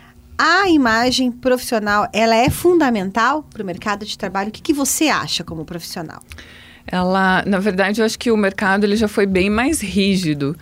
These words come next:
Speaker 1: Aham.
Speaker 2: Se a gente olhar um pouquinho pra trás, até nas entrevistas de trabalho, né? Antigamente a gente precisava ir todo de social, todo
Speaker 1: É
Speaker 2: arrumadinho.
Speaker 1: verdade.
Speaker 2: Hoje a gente já tem um pouco mais de liberdade,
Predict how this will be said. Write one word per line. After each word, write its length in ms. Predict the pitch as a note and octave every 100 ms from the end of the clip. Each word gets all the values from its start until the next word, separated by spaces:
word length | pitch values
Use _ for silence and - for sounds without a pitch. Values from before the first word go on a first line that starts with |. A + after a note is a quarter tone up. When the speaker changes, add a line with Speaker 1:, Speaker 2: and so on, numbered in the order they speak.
| -
Speaker 1:
Aham. 260 | A3 G3+
Speaker 2:
Se 100 | F#3
a 40 | F#3
gente 220 | G#3 A#3+
olhar 180 | B3 A#3+
um 40 |
pouquinho 320 | C4 B3 A#3
pra 160 | A3+ G#3+
trás, 380 | G3+ G3 G3+ B3
até 240 | G#3+ G#3
nas 200 | G#3+ C4+
entrevistas 720 | D4 D#4 E4 A#3 A3+ - A#3+
de 100 | A3+
trabalho, 640 | A#3+ A3 G3 D#3 F3 G3+ F3
né? 280 | D#3+ E3
Antigamente 640 | G#3 G3+ G#3+ F3+ F3+ F3 G#3+
a 40 |
gente 220 | F#3+ F#3
precisava 600 | - F#3 - F#3 D#3+ E3+
ir 20 | F3+
todo 180 | G3 F3+
de 100 | G3
social, 920 | - G3+ - - F3 D3+ E3 F#3 E3+
todo 180 | F3 F3
Speaker 1:
É 40 |
Speaker 2:
arrumadinho. 320 | F#3+ F#3+ F#3+
Speaker 1:
verdade. 840 | F3+ F3 F3 F3+ F#3+ G3+ G3+ F#3+ -
Speaker 2:
Hoje 180 | F3 F3+
a 20 |
gente 240 | G3 G#3+ G#3+
já 120 | G#3+
tem 240 | G#3 G#3
um 60 | B3+
pouco 320 | C4+ A3 A3
mais 320 | G3+ F3+ F3+ G3
de 120 | G3
liberdade, 880 | F3 E3+ E3 D#3+ D#3+ F3+ A3 B3 F#3+